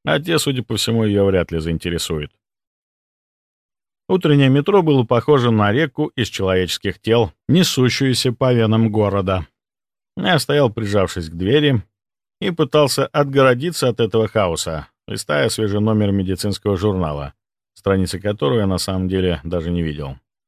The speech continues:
И тут я почувствовал его. Тот же самый пристальный, профессионально пустой взгляд. Я поднял глаза. Тот же человек в сером, непримечательном плаще.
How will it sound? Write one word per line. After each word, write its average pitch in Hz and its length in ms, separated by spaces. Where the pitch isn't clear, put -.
И 107 120
тут 214 300
я 156 180
почувствовал 107 640
его. 87 500
Тот 165 200
же 117 120
самый 139 540
пристальный, 117 680
профессионально 135 720
пустой 101 420
взгляд. 82 380
Я 151 260
поднял 110 480
глаза. 101 580
Тот 175 180
же 110 120
человек 90 500
в - 40
сером, 147 480
непримечательном 98 1080
плаще. 82 560